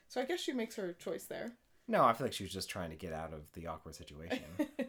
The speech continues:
Speaker 1: And she tells them, you know, "I've been dating both of you, and it's been really horrible. I mean, it's been really fun for me." <laughs> But she said, like, you know, she,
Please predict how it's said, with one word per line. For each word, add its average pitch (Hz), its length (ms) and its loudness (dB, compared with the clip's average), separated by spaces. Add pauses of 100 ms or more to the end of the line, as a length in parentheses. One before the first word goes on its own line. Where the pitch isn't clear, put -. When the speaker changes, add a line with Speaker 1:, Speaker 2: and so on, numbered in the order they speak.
(1200)
Speaker 1:
And 196 580 4
she 226 260 -2
tells 208 360 6
them, 190 240 2
you 185 80 0
know, 175 260 0
"I've 185 120 0
been 190 120 0
dating 196 320 2
both 185 240 2
of 185 120 -2
you, 185 460 6
and 185 160 0
it's 180 140 -4
been 196 260 0
really 196 220 4
horrible. 185 640 6
I 214 60 0
mean, 190 280 0
it's 208 120 -4
been 269 180 6
really 226 180 8
fun 180 280 2
for 175 160 -4
me." 226 580 4
<laughs> - 40 -16 (1160)
But 214 320 8
she 202 260 0
said, 165 480 2
like, 147 240 -4 (240)
you 185 100 -8
know, 151 140 -4
she, 165 440 -6